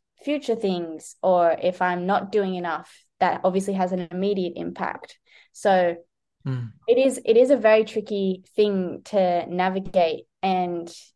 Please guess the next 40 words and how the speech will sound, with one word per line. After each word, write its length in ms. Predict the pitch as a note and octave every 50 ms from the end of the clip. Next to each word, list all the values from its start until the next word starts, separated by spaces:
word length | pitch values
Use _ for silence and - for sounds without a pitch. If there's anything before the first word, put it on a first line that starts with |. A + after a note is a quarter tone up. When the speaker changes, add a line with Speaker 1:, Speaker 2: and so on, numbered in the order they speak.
| _ _ _ _ _ - F#3+
Speaker 1:
depending 440 | G#3+ G3+ - A3+ A#3 A3+ A3+ A3
on 100 | G3+ G3+
who 120 | G3 G3 G#3+
you 140 | G3 F#3+ F#3+
connect 420 | F#3+ - F#3 F3+ G3 G#3+ G#3+ -
with, 280 | F#3 F3+ E3+ F3 E3+ -
you 80 | F#3 F3+
know, 160 | F3 E3+ F3
they 160 | E3+ E3+ F3
could 140 | F3 - F#3
be 140 | F3+ E3 E3
a, 120 | D#3+ - - -
a 100 | G3 E3
really, 380 | E3+ F3 G3 A#3 A#3 G#3+ G3 F#3
really 280 | F3+ F#3 F#3 F3+ F3 F3
great 240 | E3+ C#3 C3 - -
connection. 440 | - F#3+ E3+ E3 E3 - - F3 E3+
And 160 | E3+ F3 F3
I've 160 | F3 F3 F3+
made 200 | F3+ F3 F3 E3+
a 40 | E3+
lot 220 | F3 F#3 F3+ F3
of 80 | E3+ -
those 320 | E3 E3 E3 D#3+ D#3+ D#3 - _ _ _ _ _ _ -
recently. 800 | F#3+ G3+ F#3+ F#3 F#3+ F#3+ - - F3 F3 F3 F3 E3+ E3+ E3+ - _ _ _ _ _ _ -
Um, 460 | F3+ F3+ F3 E3+ E3 E3 D#3+ D#3 F3 -
don't 140 | - E3
know 60 | E3 D#3
if 80 | D#3
they'll 100 | - D#3+ E3
listen 200 | E3 E3 E3+ -
to 80 | F3
this, 220 | E3+ E3+ F3 F3 -
but 160 | D3+ - -
shout 220 | - E3 D#3+ D#3+
out 140 | D#3+ D#3 D#3
to 80 | - E3
the 60 | D#3+
Dapper 240 | E3 E3 E3+ E3 -
Boys, 520 | - E3+ E3+ E3+ E3+ E3 E3 E3 - -